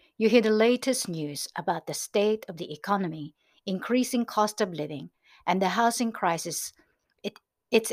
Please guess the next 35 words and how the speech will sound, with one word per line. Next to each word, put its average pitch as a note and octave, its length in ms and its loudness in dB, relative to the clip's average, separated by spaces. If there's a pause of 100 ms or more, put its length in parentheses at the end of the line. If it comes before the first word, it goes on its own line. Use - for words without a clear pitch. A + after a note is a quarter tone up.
impact A#3+ 520 0
on G3 100 0
the F3+ 100 -2
rental F#3+ 320 0
market, D3+ 460 -8 (260)
and F#3+ 160 0
the G#3 180 0
effect B3+ 400 0
it - 160 -6
causes G3+ 560 -2
on E3 140 -4
socio-disadvantaged F#3+ 1160 0
groups, - 340 -8 (320)
particularly B3+ 520 2
single G3+ 360 0
mothers, D3+ 420 -4 (320)
with F3 120 -4
stories A3 560 4
of G#3 120 0
housing A3 440 -2
distress - 520 -4 (440)
and F#3 160 -2
the C#3+ 100 -2
risk G#3 440 0
of D#3+ 100 -4
becoming D3+ 400 -8
homeless. - 560 -4 (800)
The A3+ 80 2
Universal C4+ 560 6
Declaration G3 680 2
of D#3+ 100 -8
Human B3 300 0
Rights - 360 -4 (140)
highlights G#3+ 560 0
housing G#3+ 500 -2